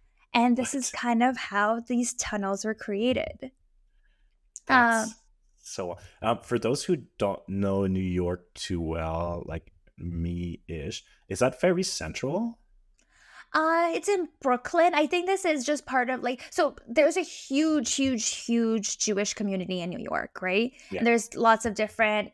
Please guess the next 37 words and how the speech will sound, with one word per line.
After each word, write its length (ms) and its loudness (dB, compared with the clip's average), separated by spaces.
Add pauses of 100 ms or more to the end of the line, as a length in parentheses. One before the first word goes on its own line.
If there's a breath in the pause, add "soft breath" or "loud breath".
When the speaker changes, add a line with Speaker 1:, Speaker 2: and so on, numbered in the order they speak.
Speaker 1:
um, 480 -2 (1040)
s-, 240 -14 (140)
subcategories 1400 2
of, 200 -2 (120)
uh, 260 2 (240)
Jewish 340 -4
people 280 -4
in 160 0
New 100 2
York. 440 -2 (260 loud breath)
So, 120 4
like, 100 4
th-, 180 -2
this 200 -2
is 120 0
in 120 0
the 80 2
Jewish 340 -2
neighborhood 640 0
in 140 -2
New 120 -6
York, 340 0
in 180 -2
Brooklyn. 380 2 (500 loud breath)
Speaker 2:
Okay. 340 6
Speaker 1:
Um, 200 -2 (160)
I'm 100 4
not 180 0
too 140 -8
sure 180 -2
if 80 -6
it's 240 -10 (200)
central 680 -4
or 120 0
not. 300 0
M-, 240 -2 (100)
myself, 420 -2